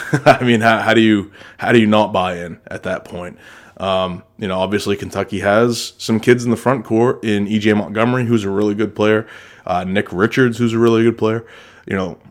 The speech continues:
Zion Williamson, those aren't the kind of kids that he faced when they were up in Canada.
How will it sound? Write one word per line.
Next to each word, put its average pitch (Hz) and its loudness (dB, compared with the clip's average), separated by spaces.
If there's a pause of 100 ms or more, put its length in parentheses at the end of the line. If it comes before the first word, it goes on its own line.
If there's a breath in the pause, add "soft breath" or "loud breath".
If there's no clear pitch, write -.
(120)
Zion 120 4
Williamson, 117 2 (140)
those 117 2
aren't 123 4
the 117 -8
kind 104 0
of 92 -10
kids 104 -4
that 95 -8
he 104 -4
faced 101 -2
when 98 -4
they 98 0
were 95 0
up 90 -6
in 90 -12
Canada. 98 -6